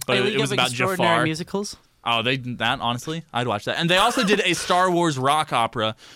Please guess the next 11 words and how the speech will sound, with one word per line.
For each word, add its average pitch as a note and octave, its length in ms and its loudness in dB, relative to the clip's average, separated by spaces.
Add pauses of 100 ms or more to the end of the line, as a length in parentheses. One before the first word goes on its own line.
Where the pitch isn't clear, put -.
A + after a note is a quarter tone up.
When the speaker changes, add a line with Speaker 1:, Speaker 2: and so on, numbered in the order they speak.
(140)
Speaker 1:
that C3+ 120 2
was C#3 120 -2
about, C3 520 2
um, B2 380 0 (300)
Darth D3+ 280 2
Vader C#3+ 420 0
going B2+ 360 -2
back A#2+ 240 0
to C3+ 100 -6
Tatooine B2 600 -4
and A#2 260 -4